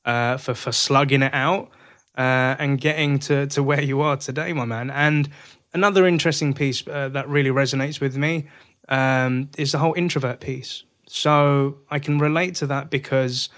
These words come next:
um, outside of work, I'm somebody that enjoys music and I perform in music and I do a bit of rapping. And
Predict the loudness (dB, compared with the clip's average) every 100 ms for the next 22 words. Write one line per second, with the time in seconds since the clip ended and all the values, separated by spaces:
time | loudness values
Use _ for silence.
0 | -20 -20 -20 _ _ -4 -2 -2 -4 -4
1 | 0 2 4 4 4 2 0 -6 -8 -2
2 | -2 0 0 0 0 0 -2 -4 _ -6
3 | -6 -2 -2 2 2 2 2 2 2 0
4 | -2 -8 -14 -8 -4 -2 -2 -4 -2 2
5 | 4 2 2 0 -2 -6 -10 -8 -4 -2
6 | 0 0 2 0 0 -2 0 0 0 0
7 | 0 0